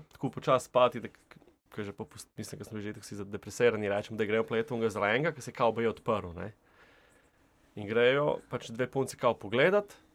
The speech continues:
mi pa pač kao gremo za, oziroma ne, gremo mi vsi tja. In medtem ko hodimo tja, vidimo pri Blue Tornado se zapela ene parka, ene dva, trije uni prazni, ne.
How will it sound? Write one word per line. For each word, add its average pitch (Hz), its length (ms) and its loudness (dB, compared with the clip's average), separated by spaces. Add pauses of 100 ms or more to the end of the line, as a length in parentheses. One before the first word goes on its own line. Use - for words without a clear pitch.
(260)
mi 135 80 0
pa 131 100 -6
pač - 180 -6
kao 131 160 4
gremo 120 260 0
za, 113 140 -4
oziroma 120 260 0
ne, - 140 0
gremo 127 200 2
mi 143 100 2
vsi - 140 -8
tja. 156 220 2 (680)
In 117 320 -4
medtem 123 300 2
ko 151 100 -4
hodimo 156 280 2
tja, 170 200 4
vidimo 143 340 -2
pri 120 160 -10
Blue 135 140 -4
Tornado 131 320 2
se 120 200 -8
zapela 113 440 4
ene 101 200 0
parka, 104 520 2
ene 107 160 -6
dva, 113 200 2
trije 110 280 -4
uni 101 200 -4
prazni, 104 480 4
ne. 95 160 -2